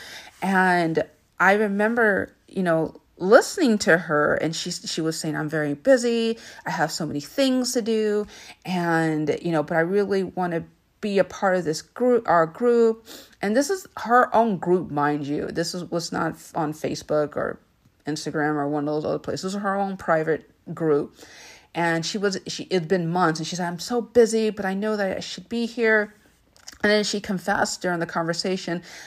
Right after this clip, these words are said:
I have, despite the fact that she has millions of followers, she has deep insecurities about how she talks about, she has a lot of health problems, and she constantly is busy, and she wants to do different things, but she doesn't know she can commit.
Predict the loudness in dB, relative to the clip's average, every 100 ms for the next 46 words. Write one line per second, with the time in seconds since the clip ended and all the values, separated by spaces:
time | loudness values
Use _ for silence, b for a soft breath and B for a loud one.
0 | B -2 0 0 -2 -4 -2 -2 -2 -2
1 | -2 -2 -8 -6 -6 -4 -2 -2 -2 -6
2 | -2 0 2 2 0 0 -2 B B B
3 | -12 -8 -4 -2 -2 -4 -4 0 0 0
4 | -6 -4 -4 -6 -8 -4 -4 -2 -2 -2
5 | -2 -6 -6 -10 -4 -2 -2 -4 -4 0
6 | 0 0 B B -14 -10 -4 -4 -2 -2
7 | -2 -4 0 0 0 -6 0 2 2 -2
8 | -6 -8 B B B -4 0 0 -2 -6
9 | -8 -6 -4 -2 -4 -4 -4 -6 2 4
10 | 6 4 2 -4 -4 -4 -6 -6 -4 -4
11 | -4 -4 -6 -6 -4 -4 -4 -6 -8 -10
12 | -8 -6 -4 -4 -6 -12 -12 -8 -6 -6